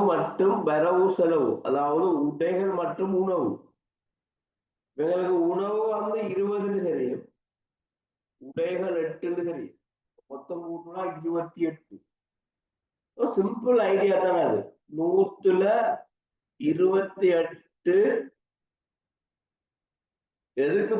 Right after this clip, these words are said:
பயன்படுதுன்னா, உடைகளுக்கும் உணவுகளுக்கும். உங்களுக்கு தெரியும், இந்த நூறு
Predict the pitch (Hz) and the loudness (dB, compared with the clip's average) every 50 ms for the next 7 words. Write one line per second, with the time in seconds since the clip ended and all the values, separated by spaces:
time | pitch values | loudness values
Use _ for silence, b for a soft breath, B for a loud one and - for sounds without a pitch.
0 | 226 196 175 180 180 196 190 185 180 175 170 165 160 151 147 165 190 208 214 170 | -2 -2 0 0 0 0 0 0 0 0 0 0 0 0 0 0 0 0 0 0
1 | 165 165 160 160 160 160 170 190 196 190 185 180 175 170 165 - - 175 180 190 | 0 0 0 0 0 0 2 2 2 2 2 2 0 0 -2 -4 -2 -2 0 0
2 | 208 208 - - _ _ _ - 151 165 160 160 160 147 143 139 131 117 104 98 | -2 -4 -8 -14 _ _ _ -10 -6 -2 0 0 0 0 -2 -4 -6 -10 -14 -16
3 | - _ _ _ _ _ _ _ _ _ _ _ _ _ _ _ _ _ _ _ | -18 _ _ _ _ _ _ _ _ _ _ _ _ _ _ _ _ _ _ _
4 | _ _ _ _ _ _ _ _ _ _ _ _ _ _ _ _ _ _ _ _ | _ _ _ _ _ _ _ _ _ _ _ _ _ _ _ _ _ _ _ _
5 | _ _ _ _ _ _ _ _ _ - 139 151 170 - 214 202 202 208 214 214 | _ _ _ _ _ _ _ _ _ -6 -2 0 0 2 2 2 2 4 4 4
6 | 208 202 202 180 170 170 170 180 196 208 226 233 233 | 2 2 0 0 0 2 2 2 2 2 0 0 0